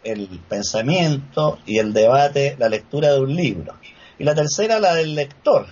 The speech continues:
que también lo insinuó ya Davis, que es, él, él se refería al nivel de experiencia del lector. Hay lectores avesados,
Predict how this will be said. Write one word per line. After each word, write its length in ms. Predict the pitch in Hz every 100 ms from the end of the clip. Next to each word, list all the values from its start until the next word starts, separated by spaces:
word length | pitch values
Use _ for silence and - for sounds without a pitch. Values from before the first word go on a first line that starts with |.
| _
que 100 | -
también 380 | 107 107 120 156
lo 100 | 160
insinuó 520 | 131 - 113 135 151
ya 260 | 151 151 143
Davis, 560 | 147 143 139 143 143 - _ _ _ _ _ _
que 100 | 135
es, 120 | 131 -
él, 240 | 131 131 135
él 120 | 135 156
se 140 | 170
refería 720 | 147 135 131 131 151 151 156 -
al 140 | 120
nivel 320 | 120 135 156
de 60 | 156
experiencia 760 | - 135 143 220 190 139 123
del 220 | 113 107
lector. 420 | 98 90 - 90 - - _ _ -
Hay 140 | 175
lectores 540 | 202 180 - 175 180
avesados, 840 | 147 131 127 - 202 170 175 175